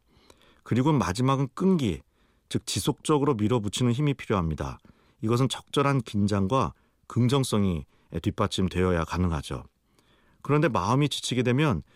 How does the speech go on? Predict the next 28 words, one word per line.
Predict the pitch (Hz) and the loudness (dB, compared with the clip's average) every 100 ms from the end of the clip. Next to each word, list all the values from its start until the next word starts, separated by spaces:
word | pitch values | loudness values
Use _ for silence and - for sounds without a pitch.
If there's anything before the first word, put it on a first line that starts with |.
| _ - | _ -4
이 | 139 | -2
세 | - 160 | 0 0
가지 | 165 151 151 | 2 0 2
요인에 | 123 117 135 135 - _ _ | 2 2 2 0 -4 _ _
다 | - 156 | -8 -6
좋지 | - 139 - | -2 -2 0
않은 | 151 143 | 2 2
영향을 | 123 113 110 107 | 2 4 2 2
미치게 | 90 - 110 | -2 -4 -2
됩니다. | 104 85 73 73 65 - _ _ _ _ - | -2 -2 -4 -6 -8 -12 _ _ _ _ -2
뇌 | 107 113 | 0 2
기능이 | - 104 110 - | 2 2 2 2
떨어져 | 107 104 110 | 0 2 0
강점이 | - 92 95 113 107 | -2 -2 0 0 2
약화되고 | 87 80 101 92 92 131 87 _ _ _ | 0 -2 -4 -4 -2 -2 -4 _ _ _
공감 | - 123 127 147 | -4 0 2 0
소통 | 143 - 147 139 | -2 -2 0 2
능력도 | 131 123 - | 2 0 -2
떨어지게 | 123 139 139 110 92 | -2 0 0 0 -2
됩니다. | 78 71 65 62 - _ _ _ | -4 -6 -8 -12 -16 _ _ _
그리고 | - 131 151 | -6 0 0
가장 | - - 156 165 | -2 -2 2 4
문제가 | 131 135 127 | 4 2 2
되는 | 120 113 | 2 2
것이 | 110 - 147 95 - _ _ _ - | 0 0 -2 -2 -8 _ _ _ -10
긍정성이 | - 120 123 139 - 120 113 117 90 | 0 2 2 0 0 0 2 2 0
약화되는 | - - 113 104 95 | -4 -2 0 2 2
것입니다. | 87 - 87 76 67 | 0 -2 -4 -4 -8